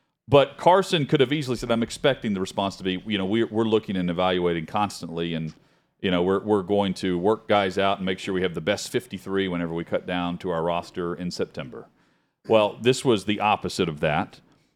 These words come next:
where Chris Ballard said that there have been zero discussions, none, about Julio Jones internally within the Colts organization this offseason,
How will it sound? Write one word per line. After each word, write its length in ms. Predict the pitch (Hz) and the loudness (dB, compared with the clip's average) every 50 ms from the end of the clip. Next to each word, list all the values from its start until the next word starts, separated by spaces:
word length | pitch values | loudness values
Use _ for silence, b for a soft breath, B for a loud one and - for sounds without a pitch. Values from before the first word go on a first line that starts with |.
| _ _ - | _ _ -4
where 220 | - 101 104 101 | 2 2 4 4
Chris 220 | 98 - - 117 - | 2 2 2 0 2
Ballard 460 | - 110 104 104 107 107 104 95 90 | 4 4 4 6 6 4 2 0 -2
said 320 | - - 101 98 101 98 | -2 2 4 4 4 2
that 100 | 90 90 | 0 0
there 180 | - 101 95 95 | 0 0 2 2
have 160 | 98 92 90 | 0 -2 -2
been 300 | 95 98 92 90 90 92 - 95 | -2 0 2 2 0 -2 -4 -8
zero 640 | 90 85 87 98 123 156 139 123 104 90 80 73 71 82 | -10 -6 0 2 2 4 4 4 4 2 0 -4 -6 -8
discussions, 680 | 92 - - - 101 82 - - 73 64 - - - - _ - | -8 -8 -2 -2 -2 -2 -2 -4 -14 -18 -18 -20 -20 -20 _ -4
none, 500 | 80 90 120 135 127 107 90 78 71 67 _ _ _ _ - | 0 2 4 4 4 2 -2 -6 -8 -14 _ _ _ _ -6
about 260 | 101 101 107 104 95 | 0 2 2 2 2
Julio 340 | 104 110 98 101 95 95 92 | 0 0 0 0 0 0 0
Jones 640 | 87 90 98 98 92 82 76 73 71 - - - _ _ _ _ _ _ - | 0 -2 -2 -2 -2 -2 -4 -8 -12 -16 -18 -20 _ _ _ _ _ _ -4
internally 560 | 110 104 95 - 113 120 117 107 98 90 87 | -2 -2 0 2 2 2 2 2 2 0 0
within 240 | 85 87 85 107 95 | 0 -2 -4 -4 -4
the 80 | 90 82 | -4 -4
Colts 320 | - - 113 104 92 - | 0 0 0 0 0 -2
organization 760 | 104 101 92 85 87 87 82 80 95 95 92 87 - - 90 82 | -4 -4 -2 -2 -4 -4 -2 0 0 0 0 -2 -4 -8 -8 -6
this 160 | 82 - - | -6 -4 -4
offseason, 720 | 92 85 80 - - - 120 117 107 87 90 85 80 73 | -4 -4 -4 -6 -8 -6 -4 -4 -4 -4 -4 -6 -6 -8